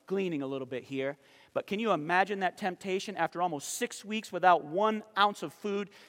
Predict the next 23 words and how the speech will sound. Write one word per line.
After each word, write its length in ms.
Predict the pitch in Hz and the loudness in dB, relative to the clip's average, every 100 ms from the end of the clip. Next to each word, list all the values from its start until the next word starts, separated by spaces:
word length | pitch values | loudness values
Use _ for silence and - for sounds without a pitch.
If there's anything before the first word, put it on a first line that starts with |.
| _ | _
that, 200 | 170 160 - - | 6 6 4 2
that 220 | 170 139 | 2 2
Jesus 400 | 196 226 196 - | 0 0 0 0
must 180 | 202 - | 0 0
have 80 | |
been 140 | 190 180 | -4 -2
te-, 240 | 208 180 | -4 -6
that 160 | 185 302 | 2 4
must 140 | 269 | 4
have 60 | 214 | 0
been 100 | 214 | -4
an 60 | 190 | -4
incredible 380 | - 233 190 | 0 0 2
temptation. 680 | 180 180 170 202 165 - 98 - _ _ _ _ _ _ _ _ _ _ _ _ _ _ _ _ _ _ | -2 -4 -4 -6 -6 -8 -16 -20 _ _ _ _ _ _ _ _ _ _ _ _ _ _ _ _ _ _
"Prove 220 | 247 226 | -4 -2
you're 80 | 208 | -2
the 80 | 175 | -4
Son 200 | - 160 | -6 -8
of 120 | 117 | -8
God. 240 | 123 90 - _ _ _ _ _ _ _ _ _ _ _ _ _ _ _ _ _ _ | -10 -10 -18 _ _ _ _ _ _ _ _ _ _ _ _ _ _ _ _ _ _
Doubt 300 | 151 202 180 | 8 8 8
God's 260 | 170 170 156 | 6 4 4
word. 280 | 156 120 | -2 -4